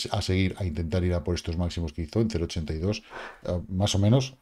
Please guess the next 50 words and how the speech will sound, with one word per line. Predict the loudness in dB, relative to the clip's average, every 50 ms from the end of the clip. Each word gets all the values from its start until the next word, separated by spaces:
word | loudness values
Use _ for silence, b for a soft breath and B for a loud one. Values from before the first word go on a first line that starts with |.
| -18 -4
¿Puede | 4 6 8 10 12 12 10 10
ser | 10 8 6 6 6
que | 4 4
se | 6 8
vaya | 10 10 8
un | 8
poquito | 8 6 6 8 6
más | 4 4 4 4
arriba? | 6 6 4 4 2
Podría | -2 -4 -4 -4 -4 -4
ser, | -4 -4 -2
pero | -2 -2 -2
vamos, | -2 -4 -6 B B B B B B B B _ _
que | 4 6
en | 8
principio | 8 8 8 8 10 10 8 8 6 B B B B B B
los | 6 6 8 8 8
ochenta, | 6 8 8 8 8 8
ochenta | 6 4 4 4 6
y |
dos | 6 6 6 6
centavos | 4 4 4 6 6 6 6 4
de | 4 4
dólar | 4 6 4 4 4
es | 4 4 4
la, | 4 4 6 6 4 2 2 0
es | 2 4
el | 4 4
objetivo | 4 4 2 0 2 4 4 4
principal | 4 4 2 2 0 0 4 4 4 4 4 B B B B B B B
de | 2 2 2
este | 4 6 4
movimiento, | 4 6 6 6 4 6 6 4 4 4 2 -4
esta | -4 0 0 0
acumulación. | 0 2 0 0 0 0 2 6 6 8 6 6 2 -6 -12 _ _ _ _ _ _
Después | -8 -8 2 4 6
de | 8 8
la, | 8 10 10 8 6 4 2 -6 -14 -20 -6 -2
el | 2 4
notición | 4 4 2 2 4 4 4 6
que | 4 4
tuvo, | 4 6 4 6 6 6 6 6 6
del, | 6 6 4 4 2
del, | 2 4 4 4
este, | 2 2 0 -4 0 0
esta | 0 2 6 6
es |
la | 6 6
subida | 6 6 6 6 6 6
del, | 6 6 6 8 8 6 6 4 2